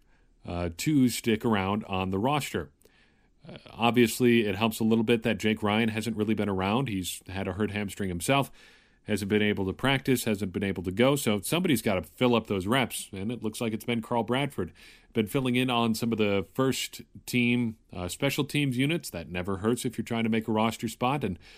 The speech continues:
maybe the maybe things are just finally slowing down for him. He mentions that in this piece, and you've heard him say it a couple times through the offseason. Feels like he can finally play instinctively. And if you're a linebacker,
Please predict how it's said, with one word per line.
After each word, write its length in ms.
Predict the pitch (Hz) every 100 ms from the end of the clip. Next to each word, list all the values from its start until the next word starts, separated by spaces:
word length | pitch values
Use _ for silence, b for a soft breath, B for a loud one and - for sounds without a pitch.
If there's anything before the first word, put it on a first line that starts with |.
| B B B
maybe 440 | 113 151 175 190 165
the 580 | 131 123 131 123 120 - _ _ _ _ _ _ _ _ -
maybe 320 | 123 139 175
things 240 | 156 170 156
are 60 |
just 280 | 143 143 -
finally 340 | 117 139 147
slowing 420 | 131 - 143 143 123
down 260 | 131 151
for 180 | - 95
him. 80 | 90
He 80 | 117
mentions 520 | 123 143 139 113 95
that 200 | 98 98
in 120 | 98
this 160 | 95 -
piece, 260 | 123 120
and 100 | 117
you've 120 | 101
heard 140 | - 123
him 120 | 110
say 140 | 117
it 60 | 107
a 40 |
couple 260 | 95 117 117
times 260 | 113 110 -
through 120 | 104
the 80 | 98
offseason. 540 | 101 - 107 101 101 B B B
Feels 220 | - 139 143
like 160 | 135
he 100 | 139
can 200 | - 117
finally 460 | 107 131 139 135 123
play 420 | - 131 123 123
instinctively. 800 | 110 104 - 143 143 113 85 78
And 80 | 80
if 140 | 80
you're 100 | 101
a 20 | 92
linebacker, 760 | 110 147 113 98 98 117